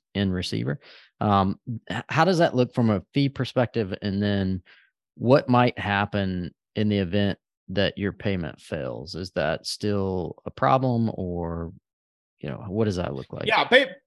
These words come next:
Speaker 2: pay-, payments still do still fail. Um, it depends.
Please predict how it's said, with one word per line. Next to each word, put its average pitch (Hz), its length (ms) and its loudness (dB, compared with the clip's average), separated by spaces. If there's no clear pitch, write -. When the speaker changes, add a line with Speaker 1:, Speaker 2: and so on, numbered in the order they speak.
Speaker 2:
pay-, 294 240 6
payments 269 320 0
still 165 300 2
do 147 240 4
still 131 300 -2
fail. 123 520 -4
Um, 120 400 -2
it 156 120 -6
depends. 170 580 0